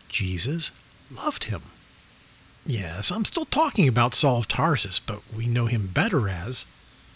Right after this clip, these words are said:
the rich young ruler. In our next podcast, I want to pull all of this together and talk about what caused Saul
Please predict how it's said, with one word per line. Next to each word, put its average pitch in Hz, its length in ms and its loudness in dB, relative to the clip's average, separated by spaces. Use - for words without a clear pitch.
the 131 100 4
rich 98 420 -4
young 104 360 -2
ruler. 190 300 -2
In 143 100 0
our 170 80 6
next 285 280 0
podcast, 143 640 -4
I - 100 -4
want 240 160 -6
to - 140 -10
pull 240 220 -4
all 165 220 2
of 156 100 2
this 160 120 2
together 104 480 0
and 135 280 4
talk - 360 -2
about 117 300 0
what 117 220 -4
caused 113 400 0
Saul 110 760 2